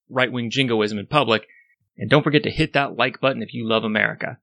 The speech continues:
He would've, he would've killed it on YouTube. And even without YouTube, he apparently did a pretty good job, because when the real Captain America quit working for the government,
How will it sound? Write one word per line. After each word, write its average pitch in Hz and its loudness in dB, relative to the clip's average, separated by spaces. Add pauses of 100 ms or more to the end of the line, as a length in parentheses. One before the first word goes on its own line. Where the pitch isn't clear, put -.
(100)
He - 2
would've, 98 2
he 135 -2
would've 170 2
killed 123 0
it 104 -2
on 98 -2
YouTube. 98 -4 (400)
And 175 4
even 214 4
without 214 0
YouTube, 139 0 (240)
he - 0
apparently 196 0
did 139 4
a 123 0
pretty 208 0
good 127 0
job, 113 0 (240)
because 139 6
when 120 4
the 117 4
real 233 6
Captain 135 -2
America 117 0
quit - -2
working 127 -2
for 117 -4
the 107 2
government, 101 2